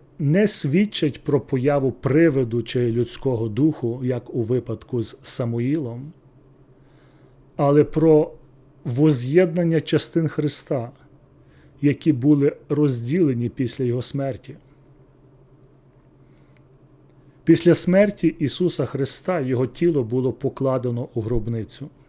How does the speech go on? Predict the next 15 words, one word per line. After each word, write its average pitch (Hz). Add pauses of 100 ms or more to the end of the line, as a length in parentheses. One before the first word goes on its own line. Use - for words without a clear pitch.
(1900)
Його 135
душа 127 (1160)
пішла 156
серед 151 (160)
душ 147 (440)
померлих 139
у 143
Шеол, 135 (1080)
що -
в 156
українській 131
Біблії 120
перекладається 120
як 113
ад. 120